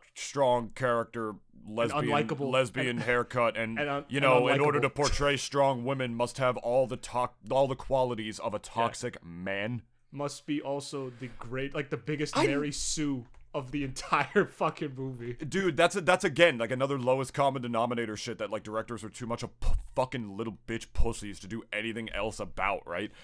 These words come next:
Speaker 1: Like, why are the fucking qualities of what Hollywood considers to be a strong woman, a woman with the characteristics and tendencies of a toxic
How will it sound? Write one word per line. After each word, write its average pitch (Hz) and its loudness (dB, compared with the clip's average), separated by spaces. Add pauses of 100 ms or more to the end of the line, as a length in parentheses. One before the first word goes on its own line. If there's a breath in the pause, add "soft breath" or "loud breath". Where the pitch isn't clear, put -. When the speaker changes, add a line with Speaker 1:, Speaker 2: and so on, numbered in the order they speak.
(120)
Speaker 1:
Like, 123 -4 (220 soft breath)
why 135 2
are 147 4
the 135 -4
fucking 139 -2
qualities 113 -2 (220 soft breath)
of 113 0
what 117 2
Hollywood 123 -2
considers 120 -6
to 117 -10
be 117 -6
a 110 -4
strong 104 -4
woman, 98 -6 (280 soft breath)
a 113 0
woman 131 -4 (120)
with 127 -6
the 127 -2
characteristics 151 -2
and 139 -6
tendencies 113 -6 (260 soft breath)
of 113 0
a 120 0
toxic - -2